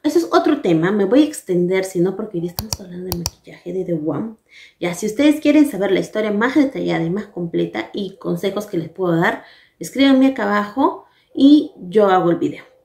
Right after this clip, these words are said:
De verdad que hago el video, ¿sí? Entonces, vamos a continuar. Entonces, por esa razón que ya más o menos saben los, unos detalles, pues yo me tengo que maquillar ahora las cejas más que antes.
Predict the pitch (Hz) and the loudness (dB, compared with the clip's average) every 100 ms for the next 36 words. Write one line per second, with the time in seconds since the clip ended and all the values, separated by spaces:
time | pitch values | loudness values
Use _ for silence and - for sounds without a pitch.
0 | _ _ _ _ 196 202 226 233 226 185 | _ _ _ _ -4 -2 -2 -4 -4 -4
1 | 165 165 - _ _ _ _ - 285 - | -6 -10 -14 _ _ _ _ -4 -4 -6
2 | - - _ 220 208 220 208 214 220 226 | -20 -20 _ -8 -2 -2 -2 -2 -4 -4
3 | 220 - 147 147 139 - - - 240 269 | -6 -8 -10 -8 -10 -10 -20 -4 0 2
4 | 262 294 381 453 440 285 202 202 202 185 | 2 2 2 0 2 0 0 -2 0 0
5 | 214 220 208 208 196 - 170 175 202 170 | 0 -2 0 0 0 0 0 2 2 0
6 | 165 185 180 165 160 156 165 214 262 - | 0 0 2 0 0 0 2 2 -2 -8
7 | _ _ - - - - - _ _ - | _ _ -18 -10 -10 -10 -16 _ _ -20
8 | - 214 214 - - 247 247 330 - _ | -8 0 0 0 2 4 4 -2 -14 _
9 | _ - - 185 214 214 214 220 202 175 | _ -12 -6 2 4 4 2 0 0 0
10 | 175 170 180 175 170 175 170 185 190 180 | -2 0 0 0 -4 -2 2 6 6 4
11 | 190 - - _ 160 160 160 196 170 - | 0 -4 -14 _ -4 -4 -4 -4 -4 -4
12 | - - _ _ _ _ _ 185 190 170 | -16 -20 _ _ _ _ _ -2 2 2
13 | 135 - - - 180 165 165 - - | 2 -4 -10 -6 0 2 2 -2 -16